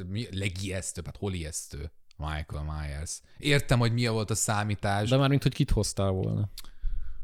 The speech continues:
Speaker 1: Értem, hogy kit hoztam volna, mint legijesztőbb horror szereplő.
Speaker 2: Hát, ja.
Speaker 1: De mi az, hogy ijesztő? Az, hogy, hogy megijedek tőle, vagy az, hogy parázok tőle, vagy az, hogy
Speaker 2: Hát,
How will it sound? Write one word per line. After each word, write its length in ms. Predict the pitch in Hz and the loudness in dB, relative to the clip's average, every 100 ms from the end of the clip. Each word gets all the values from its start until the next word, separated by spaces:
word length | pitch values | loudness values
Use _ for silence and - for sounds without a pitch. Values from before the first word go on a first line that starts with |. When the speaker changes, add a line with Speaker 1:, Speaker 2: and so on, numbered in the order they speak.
| - - | -6 0
Speaker 1:
Értem, 360 | 139 110 - 107 | 6 6 8 4
hogy 120 | 104 | 4
kit 180 | 120 - | 2 2
hoztam 400 | 98 - 101 98 | 0 0 2 4
volna, 300 | 113 120 113 | 6 8 8
mint 340 | 113 98 104 | 8 6 6
legijesztőbb 600 | 107 101 117 113 127 110 | 8 10 10 8 6 4
horror 420 | 101 98 104 110 107 | 6 8 8 6 4
szereplő. 800 | - 92 90 101 294 98 87 85 | 2 2 4 4 6 6 6 4
Speaker 2:
Hát, 160 | 80 - | 0 -2
ja. 420 | 123 85 85 - - - - _ - - - - - - | 0 0 -2 -10 -20 -20 -20 _ -20 -20 -20 -20 -20 -4
Speaker 1:
De 80 | 104 | 4
mi 120 | 170 | 4
az, 80 | 156 | 4
hogy 160 | 135 156 | 2 4
ijesztő? 480 | 143 120 - 107 | 4 4 2 2
Az, 180 | 98 120 | 2 2
hogy, 140 | 123 - | 2 0
hogy 180 | 107 98 | -2 -4
megijedek 800 | 87 104 104 123 120 120 131 - | -2 -2 0 0 0 2 0 -2
tőle, 440 | 131 127 131 156 | -2 2 2 0
vagy 140 | 127 123 | 0 -2
az, 120 | 127 | -2
hogy 100 | 131 | -4
parázok 720 | - 131 131 131 131 135 139 | 0 2 2 -2 -4 -4 -8
tőle, 380 | - 143 143 139 | -6 -4 -2 -2
vagy 160 | 123 117 | -2 -2
az, 240 | 117 - | 0 -2
hogy 140 | 120 110 | 0 0
Speaker 2:
Hát, 120 | 339 | 0